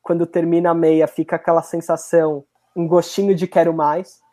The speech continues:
E na maratona eu encontrei o desafio suficiente, a motivação suficiente, e acho que mais do que isso, a inspiração.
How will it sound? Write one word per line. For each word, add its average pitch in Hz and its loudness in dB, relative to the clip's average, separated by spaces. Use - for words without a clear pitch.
E 170 -2
na 175 0
maratona 185 0
eu 190 -4
encontrei 180 0
o 180 0
desafio 180 -2
suficiente, 170 -2
a 151 -2
motivação 165 -2
suficiente, 185 -6
e 190 2
acho - -4
que 214 -8
mais 196 -2
do 214 -8
que - -12
isso, 143 -6
a 180 -2
inspiração. 170 -2